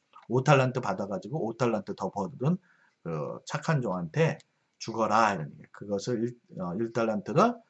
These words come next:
그, 어, 십 탤런트 가지고 있는 종한테 죽어라, 이런 얘기죠.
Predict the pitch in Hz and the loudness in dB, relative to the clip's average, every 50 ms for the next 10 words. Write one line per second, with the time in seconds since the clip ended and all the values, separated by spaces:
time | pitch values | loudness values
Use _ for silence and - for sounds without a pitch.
0 | _ _ _ _ _ _ _ _ - - 95 92 90 85 78 82 - - _ _ | _ _ _ _ _ _ _ _ -12 -8 -8 -6 -6 -6 -8 -10 -12 -16 _ _
1 | _ _ _ _ _ _ - - 95 95 92 90 82 80 - - - - 143 139 | _ _ _ _ _ _ -12 -8 -6 -6 -6 -6 -6 -6 -8 -6 2 4 6 6
2 | 131 117 110 - 107 - 101 98 95 101 95 101 95 92 98 131 160 170 160 - | 6 4 0 -2 -8 -6 -6 -6 -6 -6 -4 -4 -2 0 0 0 0 0 -2 -4
3 | - 98 95 95 90 80 - 135 - - 113 113 107 107 117 123 117 101 95 90 | -4 -4 -2 -2 -4 -6 -8 -12 -8 -6 -2 0 2 4 4 4 4 4 2 0
4 | 80 - - _ _ - - | -4 -8 -12 _ _ -20 -20